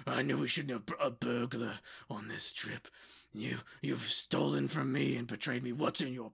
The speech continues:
pocket, Mister Master Baggins?" And then Bilbo sort of looks at him, and then Martin, Martin Freeman <laughs> is,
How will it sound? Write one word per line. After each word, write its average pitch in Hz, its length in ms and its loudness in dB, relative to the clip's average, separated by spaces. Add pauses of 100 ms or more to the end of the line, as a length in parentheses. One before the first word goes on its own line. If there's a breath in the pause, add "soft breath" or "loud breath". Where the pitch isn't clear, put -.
pocket, 143 480 -2
Mister 123 340 -6 (180)
Master 139 340 -2
Baggins?" 131 600 -8 (320 loud breath)
And 151 100 2
then 147 240 2 (500)
Bilbo 151 260 4
sort 151 160 2
of 139 80 0
looks 139 160 -4
at 151 60 0
him, 151 240 -4
and 135 160 -2
then 131 100 -2
Martin, 139 320 -4
Martin 165 300 6
Freeman 151 520 4
<laughs> - 180 0
is, 185 260 4